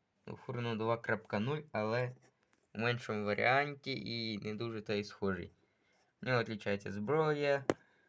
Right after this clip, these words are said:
розміри, руки його, е, взяті із Біонікл Готоріан, а ноги від Стража. І оця от деталь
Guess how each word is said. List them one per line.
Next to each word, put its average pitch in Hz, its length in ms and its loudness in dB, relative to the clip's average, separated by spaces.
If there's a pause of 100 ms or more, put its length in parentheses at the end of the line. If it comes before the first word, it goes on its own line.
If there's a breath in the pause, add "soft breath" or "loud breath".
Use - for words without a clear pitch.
(200 soft breath)
розміри, 135 760 0 (840)
руки 127 420 -2
його, 110 220 -2 (760)
е, 98 160 0 (760)
взяті 107 460 2
із 101 100 -2
Біонікл 104 600 2
Готоріан, 135 720 2 (580)
а 98 120 -2
ноги 120 300 4
від 113 180 -2
Стража. 92 540 4 (2250 soft breath)
І - 140 0
оця 123 300 2
от 117 160 0
деталь 143 400 4